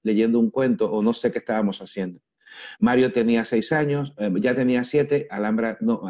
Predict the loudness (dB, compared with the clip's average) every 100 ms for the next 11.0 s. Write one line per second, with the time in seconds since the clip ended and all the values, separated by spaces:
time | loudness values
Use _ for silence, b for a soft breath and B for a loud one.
0 | 0 2 2 2 0 0 0 2 0 0
1 | 0 0 0 -2 0 0 0 -2 -6 -18
2 | _ -4 0 0 2 2 0 0 -2 -2
3 | -6 -8 _ _ _ B B B B 2
4 | 4 4 4 4 2 2 0 0 2 2
5 | 2 0 0 -2 0 2 2 2 2 2
6 | 2 0 -2 0 2 2 2 4 4 4
7 | 2 0 -4 -2 -2 0 2 2 2 2
8 | 2 2 -2 -6 B B B B _ -2
9 | 0 0 0 0 2 2 2 2 0 0
10 | 0 2 2 2 0 -2 -2 -2 -6